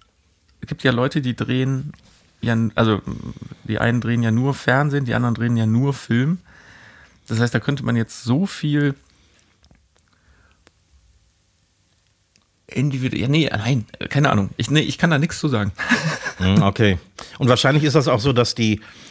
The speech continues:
Speaker 2: dass die Nicht-Film-Kameramänner wahrscheinlich auch weitgehend unbekannt sind, ne?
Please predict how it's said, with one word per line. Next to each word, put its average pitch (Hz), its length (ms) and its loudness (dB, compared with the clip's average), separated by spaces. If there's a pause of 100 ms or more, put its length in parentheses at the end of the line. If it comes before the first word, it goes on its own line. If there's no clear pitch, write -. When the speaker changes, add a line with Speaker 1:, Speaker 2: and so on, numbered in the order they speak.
(200)
Speaker 2:
dass 113 140 0
die 123 120 -2
Nicht-Film-Kameramänner 104 1600 4
wahrscheinlich 110 420 -2
auch 101 140 -4
weitgehend 113 580 -2
unbekannt 90 500 -4
sind, 82 180 -8
ne? 95 100 -6